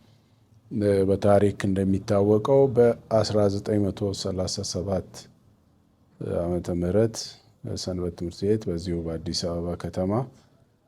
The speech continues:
እንደተጀመረ ይታወቃል። እ፣ አሁን ደግሞ ይሄ፣ እ፣ በልዩ ስነ ስርዓት በልዩ መርሃ ግብር የማስመረቁ፣ እ፣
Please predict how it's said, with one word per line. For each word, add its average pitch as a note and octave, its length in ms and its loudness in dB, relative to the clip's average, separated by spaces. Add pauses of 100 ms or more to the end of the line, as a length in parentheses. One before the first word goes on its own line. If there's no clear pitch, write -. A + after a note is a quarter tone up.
(240)
እንደተጀመረ F#2 840 2
ይታወቃል። F2+ 760 2 (920)
እ፣ G#2 100 -2 (320)
አሁን G2+ 260 0
ደግሞ F#2+ 340 0
ይሄ፣ G2 120 2 (520)
እ፣ G2 140 -4 (300)
በልዩ G2+ 420 2 (380)
ስነ - 300 -8
ስርዓት F#2+ 440 -2 (160)
በልዩ F#2 420 -4
መርሃ F2+ 360 -2
ግብር G#2+ 260 -2 (680)
የማስመረቁ፣ G2+ 920 4 (680)
እ፣ A2 120 -2